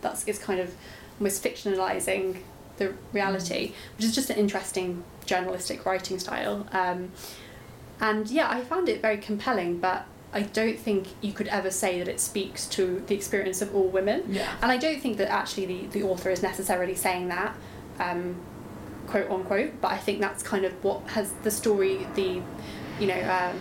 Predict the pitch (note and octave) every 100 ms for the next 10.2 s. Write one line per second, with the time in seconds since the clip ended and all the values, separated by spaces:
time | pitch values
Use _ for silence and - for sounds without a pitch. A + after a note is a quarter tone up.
0 | - - - - F#3 F3+ F3+ F#3 F#3+ F#3
1 | F#3 F#3 - - - - - - G#3 A3+
2 | A3 - - A#3+ G#3 G3+ G3 F#3 F3+ -
3 | - - G#3 F#3 F3+ F3 F#3 F#3+ F#3+ F#3
4 | - - - - A#3+ A3 G#3 G3+ - -
5 | G3+ G3 F#3+ - - - G3 F#3+ - F#3+
6 | F#3 F#3 - G3 G3 - - - - -
7 | - G#3 F3 E3 G#3 G3+ - G#3 - G#3
8 | G#3 A3 G#3+ G3+ F#3+ F#3+ F#3+ F3+ - F3+
9 | - - - - G3+ - G#3+ - - G3+
10 | F#3+ F#3+